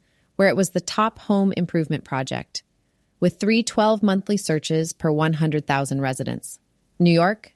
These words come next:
Texas, New Jersey, and Massachusetts also ranked among the top states for living room renovations. Bedroom renovations were also highly sought after,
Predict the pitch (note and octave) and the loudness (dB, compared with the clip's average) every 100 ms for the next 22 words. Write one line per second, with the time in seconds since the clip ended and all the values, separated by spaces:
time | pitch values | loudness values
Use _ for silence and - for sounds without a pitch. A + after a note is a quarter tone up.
0 | _ - F3+ - A3 A3 - E3+ E3+ D#3 | _ 0 0 -2 -6 -6 -6 0 0 2
1 | E3 E3+ E3+ - D#3+ D#3 D#3 D#3+ - D3+ | 0 0 -2 -2 0 -2 -2 -4 -2 -2
2 | C#3+ - - F#3 G3+ G3+ F3+ E3+ E3+ E3 | -4 -4 -2 0 0 0 0 -2 -2 -2
3 | D#3 D3 C#3+ - D#3+ - - D#3+ C#3 - | 0 -2 -4 -4 -4 -4 -2 0 0 -4
4 | - D3+ D3+ D3+ C#3+ C#3+ C#3+ C#3 C3+ C3+ | -2 0 2 0 0 -2 -2 -2 -2 -4
5 | - - - - _ _ _ _ _ - | -6 -8 -12 -18 _ _ _ _ _ -2
6 | F3 G3 A3+ G#3 F#3+ F3+ F3 E3 E3+ D3+ | 2 2 2 2 2 2 2 0 0 0
7 | E3 - D#3+ - D#3+ D#3+ D#3 D3+ D3 C3 | 0 0 -2 0 0 0 -2 -2 -2 -2
8 | C#3 - - | -6 -10 -10